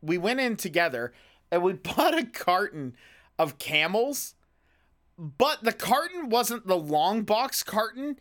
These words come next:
The carton of cigarettes was put in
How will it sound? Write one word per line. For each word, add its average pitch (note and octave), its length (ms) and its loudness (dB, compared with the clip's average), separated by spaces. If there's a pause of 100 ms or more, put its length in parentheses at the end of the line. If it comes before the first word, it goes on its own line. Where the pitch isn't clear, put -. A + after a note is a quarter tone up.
(400)
The F#3 140 0
carton D#4+ 600 -2
of A3+ 100 0
cigarettes F#3 640 0 (460)
was F#3+ 260 0 (120)
put D#4+ 340 -2 (100)
in E3 520 0